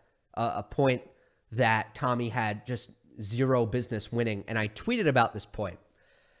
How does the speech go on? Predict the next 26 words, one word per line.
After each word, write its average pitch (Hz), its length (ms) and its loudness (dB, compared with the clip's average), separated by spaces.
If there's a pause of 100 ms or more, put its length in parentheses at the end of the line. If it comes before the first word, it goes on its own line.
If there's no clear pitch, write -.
(460)
And 151 80 2
whenever 233 260 6
we 233 120 4
talk 185 260 8
about 139 460 8 (1700)
a 151 80 0
player 147 760 6
in, 139 160 0
in 135 160 -2
Tommy 135 300 2
Paul, 123 480 6
you 127 60 -2
know, 113 100 2
winning 127 340 2
from 110 180 -2
defensive 107 540 -4
positions, 98 720 -4
his 113 220 -4
movement 127 540 0 (640)
is 117 260 0
the 113 100 -4
first - 460 0
part 117 220 2
of 104 80 0
that 98 200 -4
discussion. - 520 -8